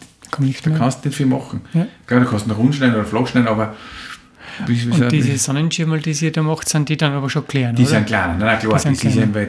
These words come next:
Speaker 2: das ist ja nur wirklich für den Kopf grundsätzlich,
Speaker 1: Ja.
Speaker 2: ne?
Speaker 1: Ja.
Speaker 2: Ja, Kopfschütter, also die sind so, wie es früher waren, aber da ist eben auch, ähm, das kann man schon einige sagen, „Ja, sie wollen Sonnen-“,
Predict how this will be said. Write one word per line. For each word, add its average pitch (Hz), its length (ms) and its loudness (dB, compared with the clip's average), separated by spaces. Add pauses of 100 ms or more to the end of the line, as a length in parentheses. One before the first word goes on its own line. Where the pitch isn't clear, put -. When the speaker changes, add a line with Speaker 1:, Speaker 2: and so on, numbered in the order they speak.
Speaker 2:
das - 160 -8
ist 107 120 -2
ja 107 80 2
nur 110 360 -2
wirklich 101 260 -4
für 107 100 0
den 95 80 -2
Kopf - 440 -6
grundsätzlich, 104 600 -2
Speaker 1:
Ja. - 60 -8
Speaker 2:
ne? 107 100 -10 (280)
Speaker 1:
Ja. 175 80 0
Speaker 2:
Ja, - 140 -4 (340)
Kopfschütter, - 520 -14
also 107 160 -10
die 104 100 -2
sind 101 220 -2 (320)
so, 110 200 -4
wie 113 40 2
es 110 80 -2
früher 110 340 -2
waren, 113 160 2
aber 117 180 -2
da 117 140 -2
ist 120 120 0
eben 117 140 0
auch, 107 260 0 (800)
ähm, 113 400 -4 (560)
das 135 220 -4
kann 123 140 2
man 120 300 2
schon 123 200 -2
einige 123 360 0
sagen, 123 180 0
„Ja, 127 140 2
sie 123 140 -2
wollen 123 160 4
Sonnen-“, 123 360 -2